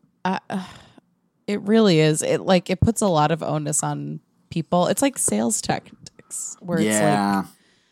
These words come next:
Speaker 1: "Well, you say it this way and then they'll say this." And it's like, don't just, like, say what you mean, you know?
Speaker 2: That's a good point. That's a very good point.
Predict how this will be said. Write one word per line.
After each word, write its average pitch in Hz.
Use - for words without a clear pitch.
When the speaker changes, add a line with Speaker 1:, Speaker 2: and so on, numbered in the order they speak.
Speaker 1:
"Well, 175
you 165
say 185
it 185
this 233
way 160
and 170
then 180
they'll 180
say 202
this." -
And 190
it's -
like, 202
don't 247
just, -
like, 254
say 247
what 214
you 160
mean, 139
you 147
know? 156
Speaker 2:
That's 156
a -
good 165
point. -
That's -
a 95
very 82
good 64
point. -